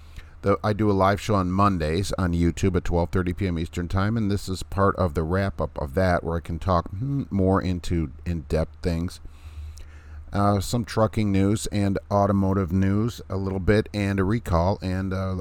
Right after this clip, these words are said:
a reason we're not on Mars. And then on Friday, there's also a podcast, so this should come out every Tuesday, Friday. That's so far how it's been going, and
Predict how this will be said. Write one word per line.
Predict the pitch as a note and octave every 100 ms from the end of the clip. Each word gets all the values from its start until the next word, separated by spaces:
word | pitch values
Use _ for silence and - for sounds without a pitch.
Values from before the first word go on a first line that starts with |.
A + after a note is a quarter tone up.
| -
a | G2+
reason | G2 A#2 B2
we're | A2+
not | A2 A2+
on | A2+
Mars. | A2 B2+ G2+ - - - - - - - - - -
And | F2 A2+ A#2
then | A#2+ B2
on | A#2+ A#2+
Friday, | A#2+ A2+ A2+ A#2
there's | A#2 A2 F2
also | F#2 F2+ F2+
a | E2+
podcast, | - F#2 - B2 C3+
so | - B2+
this | A#2+
should | C3 - -
come | A#2
out | A#2 B2 -
every | C#3 D#3+
Tuesday, | - D3+ C#3+ B2+
Friday. | A#2 A2+ A2 A2+
That's | A2+ C3 -
so | C3+
far | A#2 - A2+
how | G#2+ G2+
it's | -
been | G2
going, | F#2+ A#2+ C3 C3+
and | A#2+ A#2+